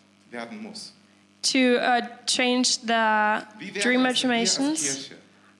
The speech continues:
Speaker 1: wenn ihr als
Speaker 2: and turn it
Speaker 1: Kirche
Speaker 2: to reality.
Speaker 1: in Bayreuth der Vorreiter wären zu
Speaker 2: If
Speaker 1: dem,
Speaker 2: we as a
Speaker 1: was
Speaker 2: church
Speaker 1: so
Speaker 2: here in Bayreuth are a
Speaker 1: Was wäre, wenn
Speaker 2: pioneer,
Speaker 1: der Bürger-, Bürgermeister hier auf euch
Speaker 2: if
Speaker 1: als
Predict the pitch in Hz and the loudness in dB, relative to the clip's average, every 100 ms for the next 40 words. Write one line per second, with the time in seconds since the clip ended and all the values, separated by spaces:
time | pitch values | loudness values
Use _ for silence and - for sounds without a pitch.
0 | _ _ _ - - 196 240 180 247 233 | _ _ _ -16 -14 -8 -8 -2 0 2
1 | 247 240 233 240 220 214 208 202 202 240 | 2 2 0 0 2 2 0 0 -4 -6
2 | 220 - 165 202 - 101 - - - _ | -8 -8 -8 -8 -10 -12 -12 -18 -20 _
3 | _ _ _ _ _ _ _ _ _ _ | _ _ _ _ _ _ _ _ _ _
4 | _ _ 120 123 175 196 - 107 107 104 | _ _ -16 -10 -6 -6 -6 -10 -10 -14
5 | 104 92 92 - 262 262 247 302 311 311 | -16 -16 -16 -2 -2 0 0 2 4 2
6 | 311 - 262 254 254 - - 254 247 240 | 0 2 2 2 2 0 0 2 2 2
7 | 233 226 240 247 220 208 208 214 - - | 2 2 2 2 2 2 2 0 -2 -4
8 | - _ - - - 240 226 - 262 294 | -12 _ -20 -8 0 0 0 0 2 2
9 | 302 254 208 190 190 151 - 190 196 165 | 4 4 4 2 0 -4 -8 -8 -8 -10
10 | - 208 160 120 113 - 120 - 180 127 | -8 -8 -8 -10 -12 -14 -14 -10 -8 -8
11 | 127 - 175 190 254 - 240 254 240 233 | -10 -10 -4 0 0 0 -2 2 4 4
12 | 233 233 | 4 2